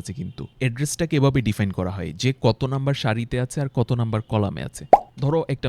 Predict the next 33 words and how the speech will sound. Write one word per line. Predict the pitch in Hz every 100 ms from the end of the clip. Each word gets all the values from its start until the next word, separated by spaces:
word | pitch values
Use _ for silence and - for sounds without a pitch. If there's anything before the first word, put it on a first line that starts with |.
| 117
ম্যাট্রিক্স | 107 - 113 113
আছে | 110 - - 107
এ, | 131 _ - _ _ _ 151
এই | 170 160
ম্যাট্রিক্সের | 135 - 139 - 107 95 117 -
সবগুলো | 117 110 - 127 127
উপাদানকে | 120 120 120 127
আমি | 120 170 -
স্মল | 127 123
এ | 113
দিয়ে | 110 104
প্রকাশ | 95 - -
করলাম। | 67 - - - - 131
এখন | - 135 131 - _ _ _ _ -
সবার | 147 147 175 175 _ _ _ 151
প্রথমে | 147 190 160 110 -
সেটা | 151 143 135
এক | - 147
নাম্বার | 147 143
সারি | 135 127 135
এবং | 131
এক | 120 135
নাম্বার | 123 123 117
কলামে | 110 113 113
আছে, | - 113 -
তাই | 131 110 101 - 135
এটার | 147 135
অ্যাড্রেসটা | 113 110 120 - 135
হচ্ছে | 139 - 98 - 123
এ | 117
ওয়ান | 101 95 92
ওয়ান। | 90 - _ _ _ _
এ | 151